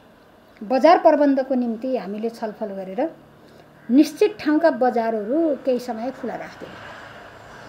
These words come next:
निश्चित ठाउँका बजारहरू केही समयलाई खुला राखिदिने, एउटा यो प्रबन्ध गर्ने।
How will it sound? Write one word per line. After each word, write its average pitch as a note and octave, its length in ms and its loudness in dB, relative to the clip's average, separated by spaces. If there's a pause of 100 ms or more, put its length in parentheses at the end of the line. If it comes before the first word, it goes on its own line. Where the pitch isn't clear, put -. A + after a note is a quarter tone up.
(640)
निश्चित D4 300 0
ठाउँका C#4 260 -4
बजारहरू B3 500 0
केही B3+ 220 0
समयलाई B3 380 -4
खुला B3 260 -2
राखिदिने, A#3+ 420 -4 (540)
एउटा B3 200 -4
यो B3 180 0
प्रबन्ध A3 460 -6
गर्ने। G#3 400 -6